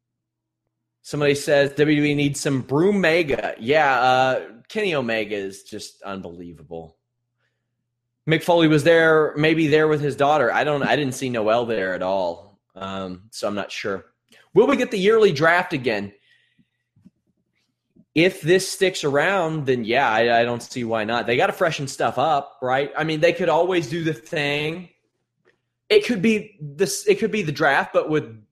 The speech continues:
you know, different implications. Maybe it's an N X T draft where they each draft somebody from that N X T roster.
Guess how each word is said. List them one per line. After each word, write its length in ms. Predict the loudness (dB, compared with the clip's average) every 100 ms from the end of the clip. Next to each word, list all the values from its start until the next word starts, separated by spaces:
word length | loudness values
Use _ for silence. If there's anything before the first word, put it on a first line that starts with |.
| _
you 160 | -4 -4
know, 220 | -4 -10 -2
different 640 | 0 0 -2 -2 -2 -6 -14 _ _ -20 -20 _
implications. 760 | -4 -4 -2 0 0 0 -6 -2
Maybe 260 | 0 0
it's 140 | 0 -2
an 200 | -6 -6
N 160 | -4
X 220 | -4 -4 -8
T 200 | -10 -4
draft 420 | 0 2 0 0
where 280 | -2 -2 -6 _ _ _ _ _
they 140 | 0 0
each 360 | 0 -2 -4
draft 440 | -4 0 0 0 -4
somebody 520 | -6 -2 0 0 -2
from 260 | -4 -4 -2
that 160 | -4
N 100 | -4
X 200 | -6 -8
T 180 | -10 -4
roster. 560 | 0 0 -2 -6 -10